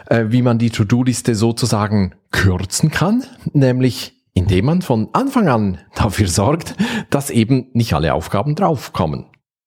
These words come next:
Es gibt ja so im Zeitmanagement zwei Philosophien. Es gibt die eine Philosophie, zum Beispiel Getting Things Done oder der One-Minute-To-Do-List verfolgt diese Philosophie, die sagt, alles Unerledigte, jede Aufgabe und im Falle von G T D sogar jeder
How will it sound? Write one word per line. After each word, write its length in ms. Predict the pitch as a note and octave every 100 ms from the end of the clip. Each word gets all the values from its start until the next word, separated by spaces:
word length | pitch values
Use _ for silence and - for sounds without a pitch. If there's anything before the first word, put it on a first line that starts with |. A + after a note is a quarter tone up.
| _ - - - - - - - -
Es 80 |
gibt 180 | - C4
ja 80 | B3
so 140 | G3+
im 120 | F#3+ F#3+
Zeitmanagement 720 | F3 G3+ F#3+ F3 E3 D#3+ D3
zwei 280 | B2 B2 C3+
Philosophien. 760 | C3 A#2 A2 G2+ G2+ A2+ G#2+
Es 160 | F2 -
gibt 260 | C#3 -
die 200 | A2+ -
eine 300 | - A#2 E3+
Philosophie, 800 | F#3+ G3+ G3 F#3+ E3+ - E3+ F#3+ - - - -
zum 160 | -
Beispiel 440 | F2+ F#2+ - A2 G2
Getting 320 | G2+ G2 G2
Things 380 | - F#2 F#2 -
Done 460 | A#2+ C3+ C#3+ C#3+
oder 220 | - A#2 G2
der 240 | G#2 F#2
One-Minute-To-Do-List 1040 | G#2+ C3+ C3 C3 C3 - A2+ A#2+ A#2 A#2 -
verfolgt 400 | F2 G2 D#3+ -
diese 240 | E3 D#3+
Philosophie, 640 | D3 D3 C#3+ C#3+ - F#3 - - - - -
die 100 | E3+
sagt, 440 | C#3 G3 - - - - - _
alles 580 | - A3+ F#3 C#3 - -
Unerledigte, 720 | - G#3 G3+ F3+ D3+ C3 - G2
jede 720 | A#2 B2+ D3+ F#3 E3+ E3 -
Aufgabe 640 | E3 A3 - F3+ E3+ E3
und 120 | A#2+
im 140 | G2+ G2
Falle 220 | G2 F#2+
von 120 | F#2+
G 160 | E2+ G2+
T 120 | A2
D 100 | G2+
sogar 340 | F2+ F#2+ G2+
jeder 380 | F#2+ G#2 G#2 F#2+